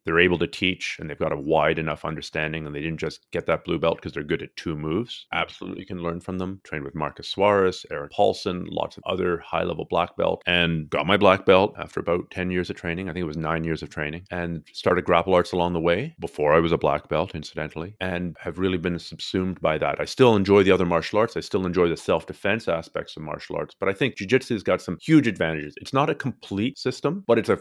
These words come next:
very fun system. And if you have a little bit of an understanding of the other ranges and the other tools, then you can really go far in jiu-jitsu without some of the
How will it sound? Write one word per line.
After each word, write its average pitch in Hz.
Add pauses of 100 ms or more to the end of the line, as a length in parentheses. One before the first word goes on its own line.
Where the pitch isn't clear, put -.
very 107
fun 87
system. - (300)
And 95
if -
you -
have 127
a 127
little 135
bit 98 (120)
of 90
an 90
understanding 85
of 76
the 85
other 85
ranges 82
and 87
the 85
other 78
tools, 80
then 101
you 90
can 92
really 117
go 95
far 80
in 90
jiu-jitsu 92
without 147
some 117
of 101
the 85